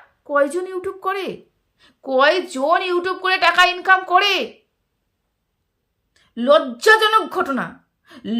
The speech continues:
লজ্জাজনক কথা বলে গেলেন আপনি। YouTube-এর টাকা বা ছেলেকে পড়াবে, ভিউয়ার্সদের আশায় ছেলেকে পড়াবে, ভিউয়ার্সদের আশায়, ভিউয়ার্সরা ভিউ দেবে, তারপরে আমি, মানে,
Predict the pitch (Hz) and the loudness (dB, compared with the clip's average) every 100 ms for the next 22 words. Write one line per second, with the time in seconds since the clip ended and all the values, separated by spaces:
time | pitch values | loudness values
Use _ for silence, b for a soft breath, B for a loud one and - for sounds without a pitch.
0 | 233 240 220 190 - 359 349 349 349 269 | -2 -2 -4 -8 -4 -2 -2 -4 -4 -6
1 | 277 339 349 339 269 190 151 175 - - | -6 -6 -6 -4 -6 -6 -12 -16 -18 -20
2 | _ _ _ _ _ _ _ _ _ _ | _ _ _ _ _ _ _ _ _ _
3 | _ - 196 214 208 285 330 392 381 381 | _ -14 -6 -6 -6 -8 -6 -4 -4 -2
4 | 359 349 339 B - 302 320 339 311 285 | -2 -2 -6 B -6 -6 -4 0 0 0
5 | 269 226 B 185 208 214 269 294 392 427 | -2 -6 B -14 -12 -6 -6 -2 0 0
6 | 403 440 427 427 453 453 415 381 427 427 | 2 2 4 4 2 -2 -4 -6 -2 -4
7 | 415 427 453 440 247 - _ _ _ B | -2 0 2 0 -2 -10 _ _ _ B
8 | 277 190 226 269 330 381 381 359 370 392 | -18 -8 -2 0 6 6 6 2 -4 -6
9 | - 262 285 339 349 349 233 247 302 330 | -2 0 0 2 2 2 -4 0 2 4
10 | 339 349 220 226 294 339 220 - 233 240 | 2 0 0 -6 -2 -2 -2 -4 -2 0
11 | 370 403 415 554 B 240 320 392 - 247 | 2 2 0 -12 B 6 8 6 4 0
12 | 349 403 392 403 403 214 | 2 0 -2 -6 -6 -4